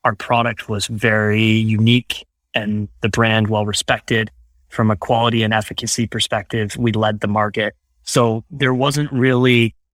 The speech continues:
when you were out of stock, they would turn to a competitor and you lost the sale.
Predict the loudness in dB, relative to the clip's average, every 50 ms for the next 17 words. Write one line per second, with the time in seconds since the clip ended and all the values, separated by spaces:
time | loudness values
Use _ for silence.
0 | _ _ _ _ _ _ _ _ _ _ _ _ _ _ -4 -2 0 2 2 2
1 | 0 0 0 0 0 0 0 0 -2 -2 -4 -2 0 0 0 0 -2 -4 -8 -12
2 | -16 _ _ _ _ _ _ _ -2 0 2 2 2 0 -2 -4 _ _ _ _
3 | -4 0 2 2 2 0 0 -2 -2 -2 -2 -4 -4 -2 0 0 0 2 0 0
4 | 0 0 0 0 2 2 2 0 -2 -4 -6 -4 -2 -2 0 -2 -2 -4